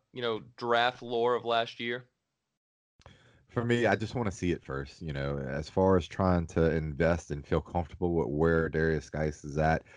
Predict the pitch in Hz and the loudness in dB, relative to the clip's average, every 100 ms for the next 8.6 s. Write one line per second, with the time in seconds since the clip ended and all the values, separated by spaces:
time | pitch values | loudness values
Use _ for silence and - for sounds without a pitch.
0 | - - - 82 76 73 73 71 - 73 | -20 -12 -2 0 0 -4 -4 -6 -4 -6
1 | 71 71 69 71 62 78 80 82 85 76 | -2 0 2 0 0 0 2 0 -2 -6
2 | 76 76 76 76 73 - 78 76 76 76 | -4 0 0 -2 -4 -6 -2 0 0 -2
3 | 71 76 71 73 - 73 73 - - 69 | 0 0 2 -2 -2 -2 -2 -4 -8 -6
4 | 71 73 71 71 73 - - 80 78 - | -2 -2 -2 -6 -8 -10 -4 0 0 -2
5 | 73 - 69 76 73 76 69 73 69 - | -8 -8 -6 -4 -2 -2 -4 -6 -6 -2
6 | 73 71 69 - - 80 78 82 78 76 | 0 0 -4 -6 0 2 2 0 0 -2
7 | 76 73 78 76 73 69 69 - 73 71 | -2 2 2 2 -2 -4 -8 -6 -2 -2
8 | 69 71 71 - 71 69 | -2 -2 -4 -4 -4 -4